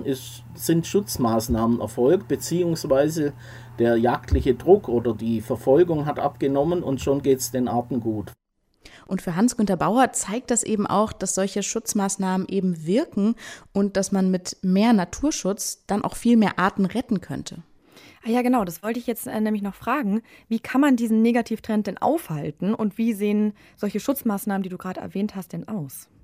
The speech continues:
Speaker 2: Also die Forscherinnen und Forscher, die jetzt an der Roten Liste mitgearbeitet haben, die fordern jetzt ganz akut ein nationales Vogelrettungsprogramm.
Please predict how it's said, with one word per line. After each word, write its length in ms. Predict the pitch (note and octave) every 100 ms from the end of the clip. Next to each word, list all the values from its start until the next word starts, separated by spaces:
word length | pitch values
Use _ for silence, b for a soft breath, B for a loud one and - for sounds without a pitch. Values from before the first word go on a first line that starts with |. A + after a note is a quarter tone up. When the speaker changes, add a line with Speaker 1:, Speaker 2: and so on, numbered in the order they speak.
| _
Speaker 2:
Also 160 | - F3+
die 120 | F3+
Forscherinnen 580 | - G3 B3 B3 G#3+ G#3
und 140 | F3+
Forscher, 340 | - G3+ A3 G#3
die 140 | F3+
jetzt 260 | E3 G3 -
an 80 | F#3
der 140 | F3
Roten 280 | F3+ G3+ F#3
Liste 360 | F3 B3+ -
mitgearbeitet 720 | F3+ F3+ - - E3+ F3+ F#3 E3
haben, 300 | E3+ G#3 A#3+ B B B
die 80 | A#3+
fordern 340 | - A3+ A#3
jetzt 280 | F#3+ F#3+ -
ganz 260 | G3 A3+ C4+
akut 480 | - - B3 C4 -
ein 220 | F3+ F3+
nationales 760 | G3+ - G#3+ G3+ F3+ F#3 F#3
Vogelrettungsprogramm. 1400 | - - A3 F3+ E3+ D#3+ D#3+ E3 D3+ - - - C3 -